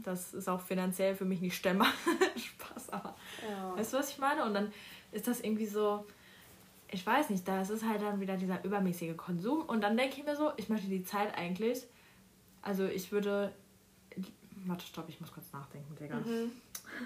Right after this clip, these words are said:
Speaker 1: <laughs> Wie will ich das sagen? Also zum Beispiel dieses Weihnachtsessen ist mir viel wichtiger als diesen Teil mit den Geschenken vorher auspacken. So einfach an einem Tisch sitzen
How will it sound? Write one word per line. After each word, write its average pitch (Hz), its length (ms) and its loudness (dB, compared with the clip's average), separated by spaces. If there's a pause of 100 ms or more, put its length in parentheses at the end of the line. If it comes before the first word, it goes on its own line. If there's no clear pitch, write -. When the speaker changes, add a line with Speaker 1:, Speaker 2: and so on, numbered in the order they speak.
(300)
Speaker 1:
<laughs> - 920 -14
Wie 226 140 -2
will 233 220 0
ich 269 80 -10
das 233 140 -6
sagen? 262 520 -4 (680)
Also 208 180 2
zum 196 140 -2
Beispiel 208 280 2
dieses 175 340 -2
Weihnachtsessen 190 720 2
ist 185 200 -6
mir 180 120 4
viel 202 320 0
wichtiger 190 400 0
als 175 220 -2
diesen 180 320 0
Teil 185 220 0
mit 180 100 0
den 180 100 0
Geschenken 180 340 -2
vorher 160 260 -4
auspacken. 160 500 -6
So 170 140 -4
einfach 180 380 -2
an 175 120 -4
einem 175 160 0 (120)
Tisch 208 200 -4
sitzen 190 560 0